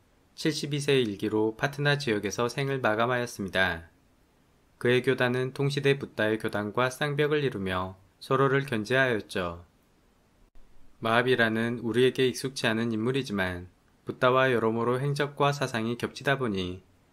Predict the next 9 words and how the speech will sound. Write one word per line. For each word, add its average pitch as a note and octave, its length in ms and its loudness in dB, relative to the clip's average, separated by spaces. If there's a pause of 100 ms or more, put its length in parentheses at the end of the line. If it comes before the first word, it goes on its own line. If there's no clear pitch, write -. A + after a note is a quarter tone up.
(200)
붓다의 C3 400 2
실제 D3 340 -2
모습과 A2+ 640 0
가르침을 B2 580 -2
이해하는 F#2+ 460 -2
데 G2 300 -4 (240)
큰 C#3 240 -2
도움을 B2 340 2
줍니다. F#2+ 580 -2